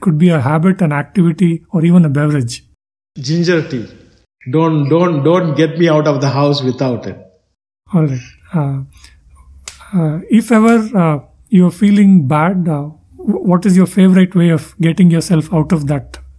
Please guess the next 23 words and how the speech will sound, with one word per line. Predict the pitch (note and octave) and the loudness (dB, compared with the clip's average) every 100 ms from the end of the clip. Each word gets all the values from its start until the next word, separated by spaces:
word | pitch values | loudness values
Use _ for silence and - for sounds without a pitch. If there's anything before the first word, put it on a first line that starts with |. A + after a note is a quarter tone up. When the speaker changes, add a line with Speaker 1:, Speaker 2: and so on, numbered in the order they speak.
| _ | _
Speaker 1:
feeling? | - F#3 D3 C3+ _ _ | -4 -2 -2 -4 _ _
Speaker 2:
Uh, | C3+ C3+ B2+ B2 A#2 A2 G#2+ - _ _ _ _ _ _ _ _ | -2 0 0 -2 -2 -6 -10 -14 _ _ _ _ _ _ _ _
at | - C3+ A#2+ | -6 -4 -2
this | E3+ - | -4 -2
moment, | D#3+ D3+ D3+ C3+ | 0 0 0 -2
I | B2 | -4
don't | A#2 A#2+ | -2 -2
have | A#2 A2 | -2 -4
a | G#2+ | -6
solution. | - G#2 G2 G2 F#2+ G2+ _ _ _ _ _ - | -6 -8 -8 -12 -16 -20 _ _ _ _ _ -8
<laughs> | - - - - G3 - D3 - _ - - - - | -4 -2 -2 -2 -8 -8 -12 -12 _ -20 -20 -14 -6
Uh, | C3+ C3 | -4 -2
another, | C#3+ C#3 D3 E3+ F#3+ | 0 0 2 2 2
another | D#3 D3+ E3+ F3+ | 2 0 2 2
one | D#3 C#3+ | 0 0
is, | C#3+ C#3 - | -2 -6 -8
"Oh, | - F#3 A3 G3 C#3 A2+ G2+ G#2 - - | -6 -4 -2 -2 -2 -4 -6 -10 -14 -6
my | C3+ | -2
mind | C3 C3+ D#3+ D#3+ | 0 0 0 -2
is | C#3 | -4
telling | C3 B2+ B2 | -4 -2 -2
all | A#2 A#2 | -2 -4
this." | G2+ G2+ G2 - | -4 -6 -10 -16